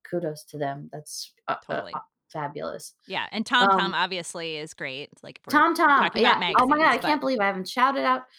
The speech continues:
Speaker 2: <laughs>
Speaker 1: Tom Tom. I used to write for them,
Speaker 2: Mm-hmm.
Speaker 1: and I haven't in a long time. I love Tom Tom. I keep a stack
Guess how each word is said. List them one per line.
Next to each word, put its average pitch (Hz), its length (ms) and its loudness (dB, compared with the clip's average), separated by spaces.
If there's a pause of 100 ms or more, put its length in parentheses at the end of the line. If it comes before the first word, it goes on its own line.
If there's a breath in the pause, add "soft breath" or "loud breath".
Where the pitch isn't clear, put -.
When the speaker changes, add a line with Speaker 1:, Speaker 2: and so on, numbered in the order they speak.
(160 soft breath)
Speaker 2:
<laughs> 254 520 0
Speaker 1:
Tom 320 260 4
Tom. 208 400 2
I 214 80 4
used 269 200 0
to 233 100 -2
write 208 240 0 (140)
for 165 180 -4
them, 160 400 -4 (240)
Speaker 2:
Mm-hmm. 170 260 -6
Speaker 1:
and 202 100 2
I 220 60 2
haven't 254 300 4
in 226 120 0
a 202 60 -2
long 196 220 0
time. 180 560 -4 (640)
I 196 80 4
love 190 220 2
Tom 190 280 -2
Tom. 175 420 -2
I 185 80 -4
keep 185 240 -12
a 185 60 0
stack 165 400 -2